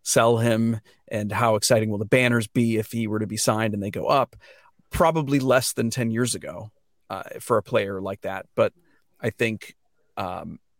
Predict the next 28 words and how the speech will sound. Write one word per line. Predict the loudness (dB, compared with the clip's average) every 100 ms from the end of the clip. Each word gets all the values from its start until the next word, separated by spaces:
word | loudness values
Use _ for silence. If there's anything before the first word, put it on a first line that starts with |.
| _ _ _ _ _ -10
I | -8 -6
do | 0 2
think | 2 0 0 -6
the, | -6 -4 -8 -10 _ _ _ _
he's | -4 4
got | 6
a | 6
little | 6 6
bit | 4
of | 4
that | 2
star | 2 2 2
energy | 0 -4 -8
to | -8 -6
him. | -2
Former | 2 4 6
number | 4 2
one | 0 0
overall | 0 0 0
pick. | 0 -2 -4 -14 _ _ _
His, | -6 -4 -2 -4 -4 -4
uh, | -4 -4 _
fiance | -4 -2 0 2 2
is | 0
a | -2
star | 2 6 6 6 4
on | 0
the, | -4